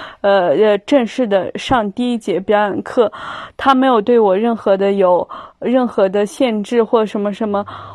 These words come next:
我所有的全是自己的想法、自己的感受。我就觉得他真的是，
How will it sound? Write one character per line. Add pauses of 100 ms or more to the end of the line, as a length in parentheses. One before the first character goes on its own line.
我
所
有
的
全
是
自
己
的
想
法、
自
己
的
感
受。 (720)
我
就
觉
得 (260)
他
真
的
是，